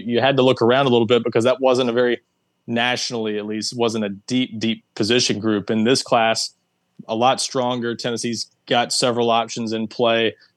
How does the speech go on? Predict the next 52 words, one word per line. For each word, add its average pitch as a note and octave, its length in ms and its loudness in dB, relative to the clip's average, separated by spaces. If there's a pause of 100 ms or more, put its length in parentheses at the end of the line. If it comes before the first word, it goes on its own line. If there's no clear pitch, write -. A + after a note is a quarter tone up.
Um, G#2 220 -2
they're A2 140 0
still B2+ 180 0
gonna A#2 160 0
host A#2 220 -2
some A#2 100 -6
guys A2+ 260 0
on A2+ 120 -4
official A#2 340 -6
visits A2 420 -2
in A2+ 80 -2
the A2 80 -2
coming A2 300 -4
weeks A2 380 -2
and, G2+ 160 -6 (320)
and, G#2 360 -2
and G2+ 180 -2
have G#2+ 120 2
a G#2+ 60 0
chance A2 380 0
to, G2+ 280 0 (220)
to A#2 80 -2
battle A2+ 320 0
for A2+ 120 -6
some G#2+ 220 -6
others A2 440 -4 (100)
moving G#2+ 260 -4
forward. A2+ 440 -2
But, G#2+ 180 -8 (280)
you - 100 -2
know, G#2 120 2
five-star A2+ 520 2
Jarrett A2 400 0
Gibson B2+ 420 -2
is A#2 120 -2
out A#2+ 240 -2
there, A#2 300 -4
uh, A2 120 -4
out G#2+ 160 -6
of G#2 60 -6
I A2 160 -2
M G#2+ 80 -6
G A2 120 -6
Academy A2 400 -4
in G2+ 80 -14
Florida. A2+ 500 2 (280)
He's A2+ 180 0
visited A2+ 340 0
Tennessee A2+ 340 -2
multiple A2 360 -6
times G#2+ 340 -4
already. G#2+ 480 0